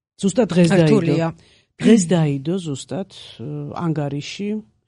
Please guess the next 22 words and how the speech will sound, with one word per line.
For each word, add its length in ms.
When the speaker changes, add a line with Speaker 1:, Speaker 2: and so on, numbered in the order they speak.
Speaker 2:
კი, 140
წამებაზე. 800
Speaker 1:
წამებაზე. 720
ჯერ 140
ისეთი 280
აბსოლუტურად 440
იდენ-, 320
იდენტურია 720
ეს 180
წამების 460
მეთოდები, 520
რაც 200
უკვე 200
ნიშნავს, 400
რომ 160
ეს 140
იყო 140
აბსოლუტურად 540
Speaker 2:
ბელარუსთან 680
იდენტური. 600
Speaker 1:
კი, 180
ბატონო. 420